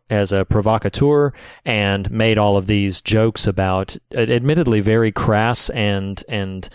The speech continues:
very distasteful subjects, to the degree that six years ago he apologized and distanced himself from those tweets that he had made, um, saying that he regret-, he regretted them then, he regrets them now, all this other sort of stuff. His, uh, career with Disney and Marvel,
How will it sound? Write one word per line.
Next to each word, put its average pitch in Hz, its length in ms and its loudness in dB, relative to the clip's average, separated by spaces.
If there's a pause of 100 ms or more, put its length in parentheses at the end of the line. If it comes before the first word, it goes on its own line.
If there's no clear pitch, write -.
(400)
very 120 480 2
distasteful 104 760 0
subjects, 117 560 -2
to 110 240 2
the 107 140 0
degree 107 300 2
that 101 160 0
six - 260 -2
years 110 220 2
ago 104 320 2
he 104 240 -2
apologized 104 720 -2
and 95 120 -4
distanced 104 400 -6
himself 98 460 -4 (300)
from 127 300 0
those 95 500 0 (100)
tweets 107 420 -2
that 104 120 0
he 101 100 0
had 95 140 -4
made, 95 340 -4 (320)
um, 95 320 -2
saying 104 300 -2
that 98 100 0
he 104 80 0
regret-, 98 400 0 (240)
he 98 160 -2
regretted 98 420 0
them 92 160 -4
then, 156 300 0
he 120 100 0
regrets 95 380 -2
them 95 140 -6
now, 127 240 0
all 104 160 -4
this 101 120 -4
other 120 120 0
sort 120 160 -6
of - 40 -8
stuff. 120 200 -2 (320)
His, 117 480 2
uh, 98 520 2
career 107 320 2
with 101 180 2
Disney 101 360 0
and 98 100 0
Marvel, 101 480 2